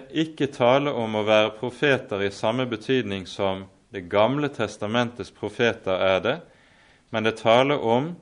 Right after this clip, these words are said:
en forkynnelse av Guds ord,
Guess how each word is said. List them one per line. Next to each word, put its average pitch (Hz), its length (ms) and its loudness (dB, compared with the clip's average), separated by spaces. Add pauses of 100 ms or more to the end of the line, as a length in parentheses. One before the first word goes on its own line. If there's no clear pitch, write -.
(500)
en 110 240 2
forkynnelse 117 1000 -2 (100)
av 123 380 4 (100)
Guds 127 400 -2 (100)
ord, 139 360 0